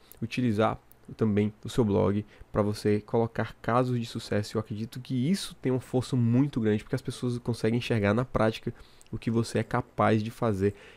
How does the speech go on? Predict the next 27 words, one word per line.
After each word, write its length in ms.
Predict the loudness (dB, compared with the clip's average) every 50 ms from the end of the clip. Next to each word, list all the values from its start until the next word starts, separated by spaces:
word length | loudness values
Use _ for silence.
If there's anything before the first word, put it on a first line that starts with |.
| -8 -4
e 80 | 0
não 120 | 0 0 0
fica 240 | -2 -4 -8 -8 -10
só 240 | -8 -6 -4 -4
na 120 | -4 -4 -2
teoria, 420 | 0 4 4 4 4 2 0 -4 -4
tá? 180 | -4 -4 -4 -6 -10 -18 -20 -20 -20 -20 -20 -20 -20 -10 -4 -2
E 220 | 0 2 2 4
esse 300 | 4 4 4 2 0 -4
ponto 340 | -2 0 0 0 0 0 -4
aqui, 280 | -6 -2 0 0 0 0 -4 _ _ _ -20 -20 _ _ _ -6
esse 220 | -6 -4 -4 -6 -6
ponto 260 | -4 -4 -4 -4 -2
aqui 140 | 0 0 0
eu 60 | 2
vou 160 | 2 2 2
até 200 | 2 2 0 0
dar 320 | 2 2 2 2 2 0 -2 _ _ _ _ _ _ -10
um, 580 | -6 -2 -2 0 0 0 0 0 0 -2 -2 -4 -8 -12 _ _ _ _ _ _ _ _ _ _ _ _ -20 -20 -20 -20 -20 -20 -16 -16 -16 -12 -8
uma 280 | -6 -4 -2 0 0 -2
pausa 440 | 0 2 4 8 8 8 8 6 4
aqui 160 | 0 -2 -4
pra 260 | -2 2 4 4 6
gente, 440 | 6 4 2 2 2 2 2 2 2 0 -6 -20 -18 -18 -18 -18 -16 -8 -2
é, 600 | 2 4 4 6 4 4 4 2 0 -2 -4 -8 -6 _
pensar 540 | 0 0 0 0 -2 0 0 0 0 0 -4 -10 -20 -16 -6 0
bem. 260 | 2 2 2 2